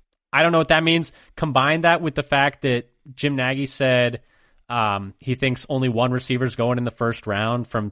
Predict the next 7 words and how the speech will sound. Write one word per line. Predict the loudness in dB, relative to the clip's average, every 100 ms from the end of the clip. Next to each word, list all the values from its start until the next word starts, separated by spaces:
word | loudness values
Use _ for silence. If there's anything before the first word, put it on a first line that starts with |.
| _
based | -14 -8 -4 -4 -2
on, | 4
or | 4 2 -4 -20 -20 _ _ _ _ _ _ _ 0
let | 2
me | 2 0 -2 _ _ -8
correct | -2 -2
that. | -2 -12